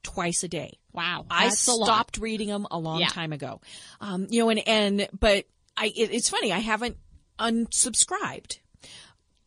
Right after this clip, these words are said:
Speaker 1: because, you know, it's kinda one of those things where, you know, I know her, so I should keep getting the stuff, but I don't read it,
Speaker 2: Yeah.
Speaker 1: you know, because it's too
Speaker 2: It's
Speaker 1: much.
Speaker 2: too much. Yep. And again, that goes back to our basic thing we always wanna remember.
Speaker 1: Mm-hmm.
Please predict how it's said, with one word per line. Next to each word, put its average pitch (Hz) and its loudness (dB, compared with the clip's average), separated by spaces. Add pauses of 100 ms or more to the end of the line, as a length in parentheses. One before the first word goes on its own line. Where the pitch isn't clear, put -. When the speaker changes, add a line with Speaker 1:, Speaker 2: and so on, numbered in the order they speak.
(100)
Speaker 1:
because, 240 2
you 214 2
know, 185 2
it's 175 -4
kinda 202 -2
one 180 0
of 165 0
those 156 -2
things 156 -4
where, 151 -4
you 143 -6
know, 135 -8
I 147 -4
know 254 4
her, 233 2
so 175 0
I 156 -2
should - -4
keep - -10
getting 147 -6
the 151 -4
stuff, - -2 (400)
but 233 4
I 202 4
don't 185 -4
read 226 -8
it, - -12 (140)
Speaker 2:
Yeah. 190 -8
Speaker 1:
you 190 2
know, 180 2
because 202 0
it's - 0
too 214 0
Speaker 2:
It's 180 -2
Speaker 1:
much. - -4
Speaker 2:
too - -4
much. - 2
Yep. - -16 (180)
And 302 6
again, 285 2
that 180 0
goes 190 -2
back 190 -2
to 190 -4
our 165 -4
basic 214 -4 (260)
thing 202 0
we 170 -6
always 180 -2
wanna 180 -4
remember. 170 -6
Speaker 1:
Mm-hmm. 220 -2